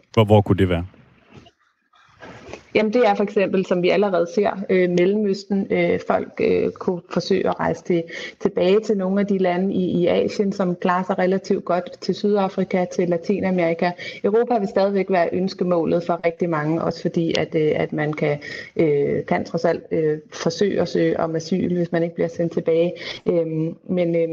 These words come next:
Speaker 2: men der er helt sikkert nogle forandringer, øh, på vej, øh, og allerede, som vi allerede ser ved Europas ydre grænser. Den største problematik, vi ser lige nu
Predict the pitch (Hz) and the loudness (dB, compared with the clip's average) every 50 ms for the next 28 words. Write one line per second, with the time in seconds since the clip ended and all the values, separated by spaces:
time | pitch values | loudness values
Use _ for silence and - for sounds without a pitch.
0 | 160 165 - 180 180 180 185 185 190 208 226 220 - - 202 196 202 196 196 190 | -4 -4 -2 -2 0 2 0 2 2 0 0 0 0 -2 0 0 0 -2 -2 -2
1 | 180 175 170 165 - - - - - - - - 196 180 175 170 170 170 165 - | -2 -2 -2 -2 -2 -2 -2 -2 -4 -4 -2 -2 0 0 2 0 0 -2 -2 0
2 | 170 170 165 165 156 156 156 160 156 156 - _ _ - - 180 175 175 170 165 | 2 2 2 2 2 2 2 2 0 -2 -6 _ _ -4 -4 -2 0 0 0 0
3 | 180 - - - _ _ _ _ 196 190 185 175 175 170 165 165 170 165 165 - | 0 -2 -4 -8 _ _ _ _ -2 0 0 2 2 2 2 2 2 0 0 0
4 | 165 165 170 185 185 180 180 170 165 170 175 175 - - 180 170 175 170 165 180 | 0 0 0 0 -2 0 0 0 2 0 0 -2 -2 -2 0 0 2 2 0 0
5 | 185 185 175 170 175 - 185 170 - 180 180 175 165 170 175 - - 180 180 - | 0 0 0 0 0 0 -2 -2 -2 0 0 0 0 0 -2 -2 -4 -4 -4 -2
6 | 190 180 180 180 180 170 165 175 180 190 190 - - - - - - - _ - | 0 0 0 0 0 -2 -2 0 0 -2 -4 -4 -6 -10 -12 -12 -14 -2 _ 0
7 | 202 196 190 - - - 202 220 214 - 254 247 - 226 202 196 190 185 180 175 | 2 2 0 -2 0 2 2 2 2 0 -2 -2 -2 -4 -4 -2 0 0 0 0
8 | - - 220 214 208 214 208 208 220 202 190 196 190 202 202 190 196 196 202 | 0 -2 -2 0 -2 -4 0 0 2 2 2 2 2 2 2 2 0 0 -2